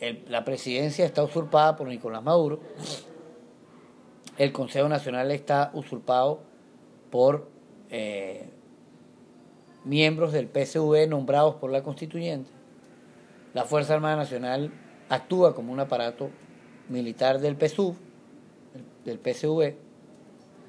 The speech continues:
Este, no hay, eh, jueces imparciales y tenemos una situación, eh, de una presidencia interina reclamando,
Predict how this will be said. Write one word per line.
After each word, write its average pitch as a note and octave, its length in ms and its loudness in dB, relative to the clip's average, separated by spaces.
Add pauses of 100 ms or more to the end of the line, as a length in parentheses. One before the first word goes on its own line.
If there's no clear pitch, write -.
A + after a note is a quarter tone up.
(1120)
Este, C#3 460 0
no D#3+ 260 6
hay, F3 320 2 (500)
eh, A2+ 400 -6
jueces E3 680 4 (160)
imparciales C#3+ 680 2 (1500)
y E3 280 -6
tenemos C3 340 -4
una D3 120 -2
situación, B2 580 -10 (720)
eh, C#3+ 280 -16
de B2+ 380 0 (920)
una F3 280 4
presidencia D#3 580 0
interina E3+ 560 2 (1160)
reclamando, C3+ 760 0